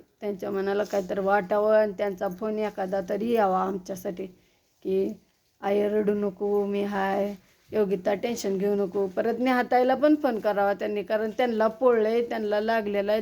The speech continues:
ताई, तुम्ही फोन करा, बोला त्यांच्या संग सुद्धा, त्यांना पण बरं वाटेल.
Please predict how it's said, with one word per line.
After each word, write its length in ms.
ताई, 220
तुम्ही 300
फोन 280
करा, 300
बोला 380
त्यांच्या 360
संग 280
सुद्धा, 300
त्यांना 280
पण 200
बरं 240
वाटेल. 420